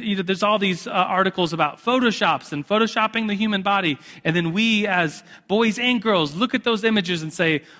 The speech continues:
"Well, our bodies, my body doesn't look anything like that," and so we become discontent with who we are, and then there's this, this, this deep hurt that, that comes out from us, and this psychological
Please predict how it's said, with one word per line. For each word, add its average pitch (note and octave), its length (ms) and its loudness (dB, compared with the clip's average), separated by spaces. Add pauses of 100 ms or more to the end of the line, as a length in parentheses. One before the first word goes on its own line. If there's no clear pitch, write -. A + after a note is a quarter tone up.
"Well, E3 260 0 (180)
our G#3 120 0
bodies, F#3+ 460 0
my G3+ 160 0
body F3+ 240 0
doesn't G3 220 -2
look G3+ 260 -4
anything G#3+ 380 0
like D4 300 0
that," C3+ 360 -2 (260)
and D#3+ 80 -4
so G#3+ 120 0
we G3+ 100 2
become G3+ 320 0
discontent A#3 640 -2
with E3 140 -8
who A3 140 0
we G#3+ 160 2
are, F3+ 200 2
and D#3 120 2
then G3 100 2
there's F3+ 220 0 (200)
this, F3 300 0
this, E3+ 260 -2 (300)
this D#3+ 220 -6
deep G3 560 0 (240)
hurt G#3 600 -2 (120)
that, D#3+ 260 -6
that E3+ 160 -6
comes F#3 300 -2
out F3 320 0 (260)
from F#3+ 380 -2
us, D3+ 420 -2 (140)
and D3+ 160 -2
this D3+ 100 -2
psychological E3 1040 -2